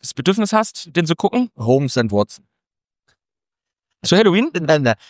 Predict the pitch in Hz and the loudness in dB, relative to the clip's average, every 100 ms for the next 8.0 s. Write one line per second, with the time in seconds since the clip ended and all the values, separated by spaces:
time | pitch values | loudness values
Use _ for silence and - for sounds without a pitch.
0 | - _ 98 107 107 98 92 107 98 90 | -20 _ 0 4 4 4 2 0 -2 -2
1 | 92 87 90 - 90 87 98 92 - 92 | -4 -4 -8 -2 0 0 0 -2 -4 -10
2 | - - - _ - _ _ _ 117 110 | -10 -14 -18 _ -20 _ _ _ -2 0
3 | 117 123 117 - 120 117 113 104 - _ | 0 -2 -2 4 4 6 6 2 -2 _
4 | _ _ _ _ _ _ _ - 104 107 | _ _ _ _ _ _ _ -4 0 0
5 | 98 107 101 101 101 95 98 92 98 98 | 0 0 2 0 -2 0 0 2 2 2
6 | 95 95 95 110 98 98 - 101 98 98 | 4 2 2 -2 -2 -4 0 0 2 0
7 | 90 - 101 98 113 135 120 113 117 | 0 0 0 2 2 4 4 0 -2